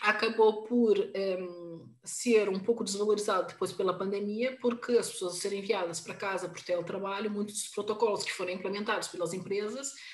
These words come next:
eh, deixaram de existir, não é? Quando nós estamos a falar, por exemplo, em termos de segurança da informação, uma coisa é eu estar a trabalhar no escritório conectado a um servidor da empresa, outra coisa é de um dia para o outro eu estar em casa com a minha rede caseira, em que inclusivamente crianças podem ter acesso ao computador.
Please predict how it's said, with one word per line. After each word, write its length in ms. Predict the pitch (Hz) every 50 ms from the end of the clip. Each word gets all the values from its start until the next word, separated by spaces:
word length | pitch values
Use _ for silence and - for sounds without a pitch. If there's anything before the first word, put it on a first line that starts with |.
| - - - - -
eh, 180 | 185 180 180
deixaram 360 | 180 190 180 - 190 185 175
de 60 | 180 180
existir, 420 | 185 196 - - - 302 277 262
não 120 | 185 165
é? 200 | 151 160 190 220 -
Quando 160 | - 170 170
nós 120 | 175 170
estamos 200 | - 196 190 180
a 40 | - -
falar, 240 | - 214 202 190
por 100 | 190 208
exemplo, 260 | 202 208 202 190 170 175
em 40 | 170
termos 160 | 180 180 -
de 60 | -
segurança 400 | - 226 214 214 208 190 - 190
da 100 | 185 170
informação, 640 | 170 165 185 180 190 202 202 - 214 208 214 - - - - - - - - - _
uma 180 | 202 208 214 214
coisa 280 | - 220 214 208 208
é 40 | 208
eu 40 | 214
estar 280 | 214 - - 226 202
a 60 | 175 160
trabalhar 360 | - 180 180 190 208 202 180
no 40 | 170
escritório 460 | 165 - - 180 165 - 208 175 165
conectado 480 | - 175 165 160 - - - - 170 170
a 40 | 170
um 20 |
servidor 380 | 160 - 160 160 - - 214 -
da 80 | 190 196
empresa, 520 | 226 - 214 208 208 214 208 214 262 269 - - - - - -
outra 240 | _ 220 226 233 233 226
coisa 260 | - 247 233 226 233
é 80 | 240 233
de 80 | 240
um 80 | 240 240
dia 180 | 233 247 240 233
para 120 | 240 254
o 80 | 269 262
outro 280 | 269 269 269 269 262
eu 60 | 269
estar 240 | 269 247 - - 247
em 100 | 254 254
casa 320 | 247 - 240 233 233 240 240
com 120 | 254 262
a 20 |
minha 200 | 254 262 262 262
rede 280 | 247 - 254 240 233 -
caseira, 580 | - - 240 240 247 262 254 262 269 311 320 320 - -
em 100 | 311 320
que 140 | - - 285
inclusivamente 640 | 269 262 254 233 240 247 240 233 240 240 247 247 -
crianças 400 | - - 262 269 247 254 262 262
podem 240 | - - 262 269 269
ter 140 | 269 277 269
acesso 320 | 269 - 262 247 - 285
ao 40 | 269
computador. 480 | 277 277 - 330 339 302 240 240 -